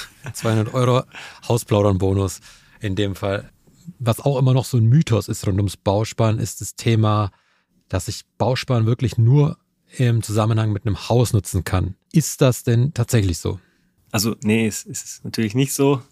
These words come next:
Speaker 2: Äh, hört sich vielleicht für viele so an, deswegen auch der Mythos. Aber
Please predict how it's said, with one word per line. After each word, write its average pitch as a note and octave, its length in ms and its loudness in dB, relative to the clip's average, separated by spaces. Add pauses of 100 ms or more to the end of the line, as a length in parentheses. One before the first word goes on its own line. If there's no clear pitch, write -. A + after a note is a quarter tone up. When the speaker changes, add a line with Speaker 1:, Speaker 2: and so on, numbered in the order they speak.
Speaker 2:
Äh, A2 260 -2
hört A#2 160 0
sich - 140 -8
vielleicht - 400 -4 (340)
für - 160 -14
viele C#3+ 320 2
so A2 140 -2
an, C#3 180 0
deswegen A2+ 300 -4
auch A2+ 80 -2
der G#2+ 140 0
Mythos. B2+ 400 2 (480)
Aber A3 480 0